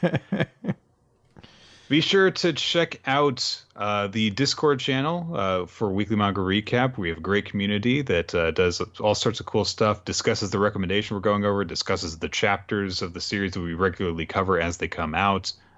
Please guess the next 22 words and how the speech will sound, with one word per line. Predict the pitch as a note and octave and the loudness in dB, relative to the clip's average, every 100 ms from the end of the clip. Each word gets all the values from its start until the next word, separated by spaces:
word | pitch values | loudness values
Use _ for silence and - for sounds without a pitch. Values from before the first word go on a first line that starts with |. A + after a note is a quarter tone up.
| - | -2
uh, | E2+ F2 F2+ | 2 2 2
and | G#2+ | 0
has, | G#2+ A2+ G#2+ | 0 0 2
uh, | A2 G#2+ | 4 4
weekly | B2+ C3 C3 | 4 2 0
Among | A2 B2+ C#3 | 4 4 4
Us | A2 - | 2 0
games | F2+ D#2+ D#2+ | -4 -4 -6
on | D#2+ | -6
Saturday | - F2+ F2 | -2 -2 -2
mornings. | F2 F2+ F#2+ A2 | -2 -2 -2 -4
It's | G2 - | -6 -8
fun | E2+ E2 | -4 -4
stuff. | D#2+ - F#2+ G#2+ | -4 0 0 0
And | G#2+ | -4
you | B2 | -2
can | B2 | 0
use | C#3+ C3 | 0 0
that | C3 | 0
to | A2+ | 2
also | C3 C3 B2 | 2 2 -2
find | A2+ C3 B2 B2 | -2 2 2 4